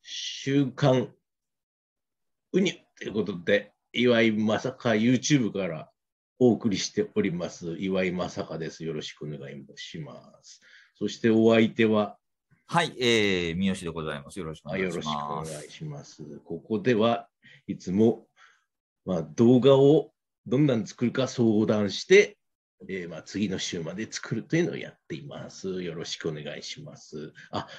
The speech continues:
Speaker 1: そして今日は二千二十一年最後の回ということになりました。まあ、今までまあ、四、これで四週目なんで、まあ、それほどに、二千二十一年はやってないんですけど、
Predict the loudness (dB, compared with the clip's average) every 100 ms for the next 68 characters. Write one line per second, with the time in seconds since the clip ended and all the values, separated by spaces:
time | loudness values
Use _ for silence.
0 | -8 -6 -4 -2 2 2 0 _ 0 4
1 | 4 4 0 -2 _ _ _ 0 4 4
2 | 4 0 0 -2 -2 -6 -6 -10 _ _
3 | _ _ 0 2 0 -4 -10 _ _ _
4 | -10 -10 -10 -18 -20 _ -18 -16 -18 -14
5 | -12 -6 -6 -6 -12 _ _ _ -4 0
6 | 2 2 2 0 0 0 0 -4 -14 -10
7 | -2 0 2 4 6 6 6 6 8 6
8 | 2 -8 -12 -10 -2 2 4 4 4 2
9 | 2 2 0 -2 -2 2 2 2 0 -2
10 | -6 -8 -6 -4 -4 -4 -2 -2 -4 -12
11 | -16 -18